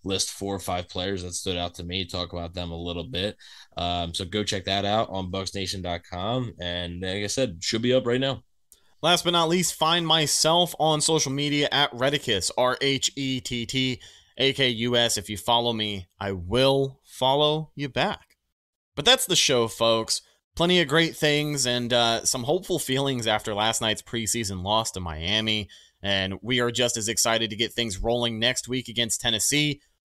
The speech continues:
Speaker 2: The absence of Tom Brady is obviously going to be a big topic this week for most of the media outlets, but, uh, most level-headed people, you know the drill by now.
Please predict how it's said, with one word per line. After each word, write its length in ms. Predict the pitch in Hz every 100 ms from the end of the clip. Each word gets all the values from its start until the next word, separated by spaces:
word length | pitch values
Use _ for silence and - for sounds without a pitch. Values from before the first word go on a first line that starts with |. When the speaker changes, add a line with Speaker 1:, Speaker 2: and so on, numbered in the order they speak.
| _
Speaker 2:
The 200 | 147 147
absence 440 | 156 175 190 180
of 100 | 160
Tom 280 | - 165 160
Brady 380 | 135 151 160 175
is 120 | 127
obviously 460 | 131 143 147 139 143
going 260 | 139 139
to 60 | 127
be 160 | 131
a 100 | 131
big 220 | 120 131 117
topic 400 | 123 120 131 -
this 180 | 123
week 220 | 120 127 -
for 160 | 123
most 260 | 117 120 117
of 60 |
the 60 | 107
media 340 | 104 110 107 -
outlets, 540 | 139 143 151 143 - - _ _ _
but, 260 | 120 120 -
uh, 240 | 120 117 117 _ _ -
most 500 | 101 180 185 175 143
level-headed 640 | 151 135 117 127 123 104
people, 600 | - 123 - 107 95 85 _ _ 78
you 200 | - 127 139
know 180 | 139
the 80 | 131
drill 320 | 98 90 87
by 180 | 82 87
now. 480 | 85 85 80 80 80